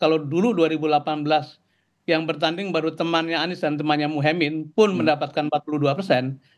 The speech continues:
Speaker 1: sekarang yang bertanding langsung Muhaimin dan Anies, insya Allah akan mendapatkan hasil lebih daripada yang diperoleh oleh temannya Anies dan Muhaimin. Mungkin
Speaker 2: Oke.
Speaker 1: begitu, Mas.
Speaker 2: Oke, terakhir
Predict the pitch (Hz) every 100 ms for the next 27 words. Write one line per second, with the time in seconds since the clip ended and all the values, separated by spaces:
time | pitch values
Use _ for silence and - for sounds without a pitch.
0 | _ - 151 175 196 170 160 165 196 180
1 | 160 151 175 143 143 147 165 151 147 143
2 | 156 175 - _ - _ - 151 147 165
3 | 170 180 156 160 151 143 151 160 143 131
4 | 143 143 151 143 135 135 139 131 131 135
5 | _ _ _ - 131 143 147 151 151 139
6 | 135 143 135 135 131 131 131 _ - 143
7 | 147 143 139 135 127 131 - _ _ _
8 | - 175 208 190 196 160 123 - - 151
9 | 151 147 120 - - - - 165 170 214